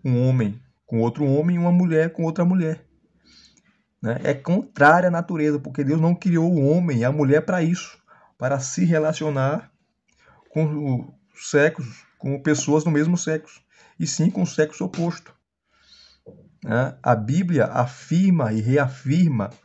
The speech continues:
ah, o casamento. Né? O casamento de um homem e de uma mulher. Aí ele vai explicando, tá? É muita coisa que ele explica aqui. Eu só li uma parte pra você ver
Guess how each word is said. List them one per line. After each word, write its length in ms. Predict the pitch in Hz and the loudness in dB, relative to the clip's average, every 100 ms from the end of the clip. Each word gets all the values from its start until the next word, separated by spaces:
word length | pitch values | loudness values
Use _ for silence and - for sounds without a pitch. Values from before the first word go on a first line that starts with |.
| _ _ _ _ _ _ _ _ - - - - - | _ _ _ _ _ _ _ _ -20 -20 -20 -20 -8
ah, 340 | - 113 117 - | 2 4 4 2
o 100 | 123 | -4
casamento. 800 | - 143 156 170 160 156 - - _ _ _ _ _ _ _ _ _ _ _ _ - | 0 2 4 2 2 0 -2 -12 _ _ _ _ _ _ _ _ _ _ _ _ -4
Né? 320 | 113 135 185 _ _ _ _ _ _ _ | 0 0 -4 _ _ _ _ _ _ _
O 100 | 113 | -8
casamento 760 | - 123 135 151 131 113 - - _ _ _ _ _ - | 0 2 4 2 2 -2 -4 -20 _ _ _ _ _ -12
de 80 | 107 | -4
um 140 | 101 | 2
homem 440 | 120 165 180 185 - _ - | 4 4 2 0 -4 _ -8
e 60 | 127 | -4
de 80 | |
uma 120 | 127 139 | -2 -2
mulher. 460 | 139 113 104 - - | 0 0 -2 -6 0
Aí 140 | 151 | 2
ele 80 | 165 | 2
vai 100 | 170 | -2
explicando, 580 | - 185 - 139 113 98 - - _ _ _ _ _ _ - | -4 -6 -2 -2 -2 -6 -16 -20 _ _ _ _ _ _ -6
tá? 320 | 117 127 - _ _ _ _ _ _ _ _ - | -2 -2 -4 _ _ _ _ _ _ _ _ -4
É 80 | 113 | 0
muita 340 | 156 185 160 | 2 2 -2
coisa 300 | 131 135 127 | 0 0 0
que 80 | 131 | 0
ele 60 | |
explica 360 | 127 - 123 131 | -4 -4 -4 -4
aqui. 200 | 123 123 | -2 -2
Eu 80 | 139 | 0
só 120 | 151 | 2
li 140 | 127 | 2
uma 140 | 151 143 | 2 -2
parte 320 | - 135 - | 0 -2 -2
pra 100 | 151 | -4
você 340 | 143 131 139 | -4 -4 -4
ver 460 | 139 113 127 135 | -2 0 -2 -4